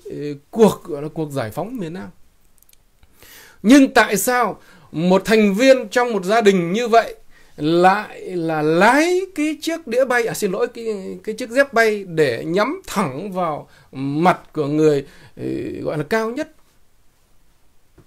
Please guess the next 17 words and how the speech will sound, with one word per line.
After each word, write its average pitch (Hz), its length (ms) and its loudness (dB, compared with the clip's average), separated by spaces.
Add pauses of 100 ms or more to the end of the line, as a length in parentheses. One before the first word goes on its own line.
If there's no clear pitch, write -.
(1300)
của, 147 560 0
ờ, 139 240 -12 (100)
tức 233 100 -4
là 175 160 0
bà 185 320 4
quan 233 320 -4
cao 226 180 -10
nhất, 262 280 -12
ông 233 260 -8
quan 226 240 -10
cao 226 220 -16
nhất, 254 180 -16 (720)
nhất 302 180 -2
nhì 202 280 6
của 147 420 -2
Sài 175 180 -4
Gòn? 170 220 -6